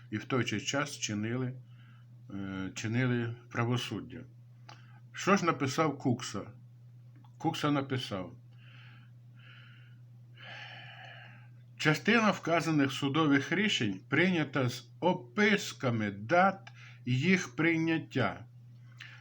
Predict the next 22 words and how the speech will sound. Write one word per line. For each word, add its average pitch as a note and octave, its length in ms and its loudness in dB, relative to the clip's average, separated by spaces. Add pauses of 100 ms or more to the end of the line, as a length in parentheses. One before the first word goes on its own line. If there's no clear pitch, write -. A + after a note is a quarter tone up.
(160)
а C3 140 4
інша A#3+ 420 6
частина C3+ 480 2
судових A#2 520 -2
рішень G2+ 420 -6
ухвалена B2 880 2
у A2+ 140 -2
день G#2 360 0 (360)
звернення A2 1000 2 (120)
ним D#3 540 0 (360)
за A#2 280 4
медичною F3 800 2
допомогою». C#3 920 0 (2250)
Суддя C3 260 0
може D#3 280 4
звертатись C3+ 560 0
за B2+ 100 0
медичною A#2+ 480 0
допомогою A2 480 -4
протягом A2 360 -4
робочого G2+ 440 -6
дня, F#2+ 280 -6